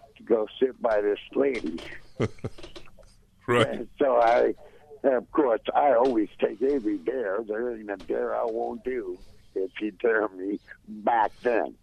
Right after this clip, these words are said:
Speaker 1: I won't now, but back then, I would do it.
Speaker 2: Right. So, th-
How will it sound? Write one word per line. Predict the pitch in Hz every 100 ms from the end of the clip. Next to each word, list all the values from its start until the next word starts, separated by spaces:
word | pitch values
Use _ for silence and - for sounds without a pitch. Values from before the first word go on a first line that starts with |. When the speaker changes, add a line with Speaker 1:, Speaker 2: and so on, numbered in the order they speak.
| _
Speaker 1:
I | 101 98
won't | 101 131 110 92 110
now, | 113 143 104 110 110
but | - 107 - _ - - -
back | 131 135 107
then, | 135 123 101
I | 101
would | 95 98
do | - 110
it. |
Speaker 2:
Right. | 127 120 104 - - - -
So, | - 156
th- | 151